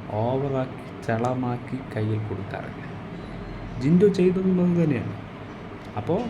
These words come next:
അവിടെ പ്രവർത്തിക്കേണ്ടതേ പ്രവർത്തിക്കേണ്ടൂ, ആവശ്യമില്ലാത്തത് അവിടെ പ്രവർത്തിക്കരുത്. അതൊരു ഗെയിം മാത്രമാണ്. Not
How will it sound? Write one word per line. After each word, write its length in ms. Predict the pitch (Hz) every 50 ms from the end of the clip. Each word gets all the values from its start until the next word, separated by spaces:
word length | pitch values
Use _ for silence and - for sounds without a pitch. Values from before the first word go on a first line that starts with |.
| - - - - - - - - - - - - - - - - - - - - -
അവിടെ 220 | 107 110 135 147 143
പ്രവർത്തിക്കേണ്ടതേ 960 | 139 135 120 131 135 151 151 151 - 156 147 - 151 147 147 143 143 143 139
പ്രവർത്തിക്കേണ്ടൂ, 840 | 135 - 131 127 131 127 - - 131 - - 131 127 123 127 143 175 180 - - - - - - - - - - - -
ആവശ്യമില്ലാത്തത് 920 | 104 110 123 135 135 - - 139 131 127 123 120 117 117 117 120 117 113
അവിടെ 320 | 110 107 107 107 107 - 104
പ്രവർത്തിക്കരുത്. 680 | 101 101 101 101 - - 101 - - - - - - - - - - - - - - - - - - - - - - - -
അതൊരു 360 | 101 101 110 113 110 107 101 92 101 - - - - - - - - - - - -
ഗെയിം 360 | 98 98 101 104 98 98 95
മാത്രമാണ്. 640 | 95 101 110 110 104 - - - - 85 85 - - - - - - - - - - - - - - - - - - - - - - - - - 107
Not 380 | 101 107 123 135 131 - -